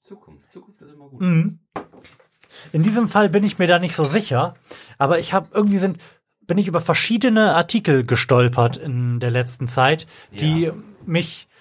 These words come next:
Speaker 2: dazu gebracht haben zu denken, dass diese Zukunft, über die wir hier ja auch immer sprechen, die, jene Zukunft, in der elektrisch fahrende, selbstfahrende Autos auf den Straßen sind und niemand mehr Arbeit hat, viel, viel näher ist, als wir eigentlich denken.
Speaker 1: Hm.
Speaker 2: Aber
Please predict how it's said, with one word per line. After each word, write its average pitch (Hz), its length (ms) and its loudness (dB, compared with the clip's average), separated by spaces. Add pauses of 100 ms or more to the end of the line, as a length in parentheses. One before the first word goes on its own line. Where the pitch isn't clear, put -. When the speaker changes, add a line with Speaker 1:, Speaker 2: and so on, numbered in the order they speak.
(140)
Speaker 2:
dazu 151 260 -2
gebracht 151 400 -2
haben 175 200 2
zu 160 80 -2
denken, 160 340 -2
dass 135 160 -2
diese 139 240 -2
Zukunft, 151 460 -2
über 135 220 2
die 120 200 -2
wir 202 160 4
hier 120 300 2
ja 110 120 2
auch 110 140 -4
immer 120 180 0
sprechen, 127 560 -4 (560)
die, 160 120 -10
jene 151 320 2
Zukunft, 165 480 -2
in 156 140 -8
der 147 380 4
elektrisch 156 560 -4
fahrende, 147 640 0
selbstfahrende 151 760 -2
Autos 170 320 -4
auf 123 160 -12
den 120 140 -10
Straßen 131 460 -2
sind 139 240 -2 (200)
und 135 180 2
niemand 165 280 2
mehr 143 140 2
Arbeit 135 340 2
hat, 131 180 0
viel, 208 220 0
viel 139 280 -2
näher 139 440 0
ist, 135 160 -8
als 143 220 -6
wir 131 80 -4
eigentlich 139 240 -8
denken. 120 380 -2 (260)
Speaker 1:
Hm. 160 80 -4
Speaker 2:
Aber 196 320 0